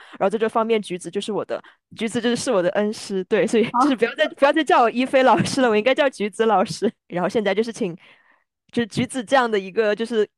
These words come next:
Speaker 1: 很有经验的修行者跟我们讲一下，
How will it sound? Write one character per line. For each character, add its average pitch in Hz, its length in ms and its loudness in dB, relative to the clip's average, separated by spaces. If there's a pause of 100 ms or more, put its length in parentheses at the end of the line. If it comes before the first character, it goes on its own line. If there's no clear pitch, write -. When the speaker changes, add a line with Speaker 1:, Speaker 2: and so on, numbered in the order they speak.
(140)
Speaker 1:
很 214 140 0
有 220 220 2
经 240 240 -8
验 247 240 -2
的 190 300 -2
修 269 180 -4
行 214 220 -8
者 190 220 -2
跟 208 120 -4
我 180 80 -6
们 165 140 -8
讲 170 200 -4
一 - 60 -16
下， 185 300 -4